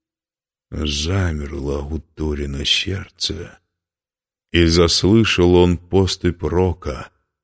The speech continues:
преследующего его до последнего рубежа. «Продолжай!»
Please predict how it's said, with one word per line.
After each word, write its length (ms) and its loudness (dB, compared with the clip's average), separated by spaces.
преследующего 1200 -2
его 560 -6
до 240 -10
последнего 1000 -8
рубежа. 680 -12
«Продолжай!» 1080 4